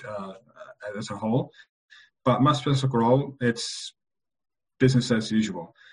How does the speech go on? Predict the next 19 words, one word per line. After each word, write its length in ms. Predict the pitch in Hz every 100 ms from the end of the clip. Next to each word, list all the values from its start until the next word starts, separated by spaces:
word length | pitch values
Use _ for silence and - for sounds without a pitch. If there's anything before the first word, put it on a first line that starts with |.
| - _ 107
Um, 480 | 98 98 101 95 113
you 120 | 120
know, 200 | 98 92 -
I, 160 | 110 117 - - - 95
we're 140 | 113
obviously 360 | 120 117 127 117
home, 380 | 110 107 127 123
we're 120 | 104
working 260 | 110 117 113
from 160 | 120
home. 380 | 113 104 117 131 _ _
So 140 | -
that's 280 | 110 113 -
a, 360 | 117 110 107 98
that 160 | 123 139
was 140 | 131
a 80 | 123 - -
key, 480 | 120 117 117 110 107 - -
uh, 320 | 107 98 95